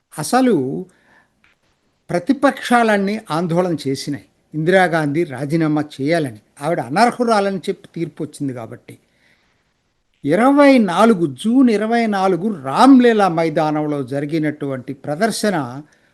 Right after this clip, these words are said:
ఓ ఉత్తేజంగా, దేశం మొత్తం మీద నుంచి వచ్చినటువంటి ప్రజలు రాజీనామా చేయాలని చెప్పి అతిరథ మహారాజులు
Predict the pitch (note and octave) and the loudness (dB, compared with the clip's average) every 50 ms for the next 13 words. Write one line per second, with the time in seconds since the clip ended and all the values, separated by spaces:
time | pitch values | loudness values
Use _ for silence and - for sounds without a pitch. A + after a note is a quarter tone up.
0 | _ _ - G#3+ B3+ C4 A#3+ G3+ D#3+ D3 - _ _ - C4 C4 B3+ A3 A#3+ A#3 | _ _ -10 -8 -6 -6 -6 -8 -8 -10 -14 _ _ 2 4 4 4 4 2 0
1 | A3+ G#3+ G#3+ G#3 F#3 C#3 A#2 B2+ E3+ G#3+ G#3 - A#3 A3+ G#3+ G#3+ G#3 G#3 - _ | 0 0 0 -2 -2 -4 -4 -2 -2 -2 0 0 0 0 0 0 -4 -6 -6 _
2 | - G#3 G3+ G3 G3+ G3 F#3 F#3 F3+ E3 - E3+ D#3+ - - E3 D#3+ C#3+ - C#3+ | -2 0 0 0 0 -2 -4 -6 -8 -8 -8 -10 -12 -12 -12 -14 -14 -12 -10 -10
3 | C#3+ C3+ C3 C#3 C3 - - C3 C3+ D3+ F3 F3+ E3+ C#3+ B2+ B2+ C#3 D3 - _ | -8 -8 -8 -10 -12 -12 -12 -8 -4 -2 0 0 0 0 -2 -4 -6 -10 -14 _
4 | _ _ _ _ - B2+ B2+ C#3 D3 E3 G3 G#3 F3 F3+ G3+ G3+ G3 F#3+ F3+ F3 | _ _ _ _ -16 -14 -12 -10 -6 -4 -4 -4 -4 -2 -2 -2 -2 -2 -4 -6
5 | E3 D#3+ D#3+ D3+ D3+ - - - D3+ D3+ E3 F#3+ F#3 F3+ E3+ D#3+ D3 C#3+ - C#3+ | -6 -4 -6 -6 -6 -10 -12 -10 -8 -6 -2 0 0 0 0 0 -2 -4 -6 -10
6 | C#3 - C#3 C3+ - - - D#3+ - _ _ A3+ A#3+ A#3+ A3+ F3 F#3+ E3+ D#3 C#3 | -12 -12 -16 -20 -18 -16 -16 -16 -16 _ _ -4 -4 -4 -2 -2 -4 -4 -4 -6
7 | A#2 - D3+ C3+ B2 G#2+ A2 A#2 A#2 _ _ _ | -8 -10 -10 -12 -12 -14 -18 -20 -20 _ _ _